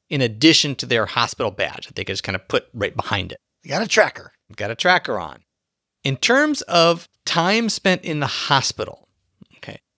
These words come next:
Speaker 1: thirteen percent was spent in patient rooms, twenty-four percent was spent in hallways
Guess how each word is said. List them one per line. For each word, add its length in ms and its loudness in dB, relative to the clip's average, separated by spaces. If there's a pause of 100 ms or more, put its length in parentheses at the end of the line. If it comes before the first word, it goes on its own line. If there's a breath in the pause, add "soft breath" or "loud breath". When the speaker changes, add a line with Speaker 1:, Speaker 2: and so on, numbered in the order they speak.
(240)
Speaker 1:
thirteen 960 2
percent 600 0
was 140 -4
spent 320 -6
in 160 -2
patient 400 -2
rooms, 480 -10 (600)
twenty-four 680 6
percent 460 0 (320)
was 160 -2
spent 240 0
in 80 -6
hallways 840 4